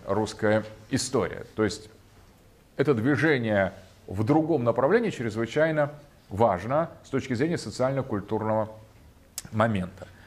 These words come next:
И вот этот социально-культурный момент,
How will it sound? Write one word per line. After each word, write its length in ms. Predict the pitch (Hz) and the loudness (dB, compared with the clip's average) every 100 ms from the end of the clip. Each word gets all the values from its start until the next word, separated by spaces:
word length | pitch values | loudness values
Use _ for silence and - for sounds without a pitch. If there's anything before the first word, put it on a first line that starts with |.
| - - - - - | -20 -20 -20 -6 0
И 80 | |
вот 300 | 113 185 190 | 2 2 0
этот 240 | 160 - - | 0 0 -2
социально-культурный 1900 | 156 - 202 214 156 - - - - - - - 143 139 180 143 123 104 87 - - - 92 | -2 4 4 6 2 0 -16 -20 -20 -20 -10 0 2 4 2 4 0 -2 -4 -10 -20 -14 0
момент, 460 | 120 139 101 123 | 2 2 2 0